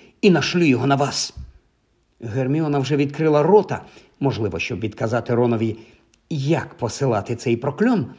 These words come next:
але Гаррі засичав на неї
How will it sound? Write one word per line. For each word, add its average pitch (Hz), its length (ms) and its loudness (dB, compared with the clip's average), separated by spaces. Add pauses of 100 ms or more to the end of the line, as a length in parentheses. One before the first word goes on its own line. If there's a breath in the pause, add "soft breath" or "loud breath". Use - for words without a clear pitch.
(360 loud breath)
але 123 280 -6
Гаррі 123 440 -4 (300 soft breath)
засичав 135 760 -2
на 127 100 0
неї 127 320 0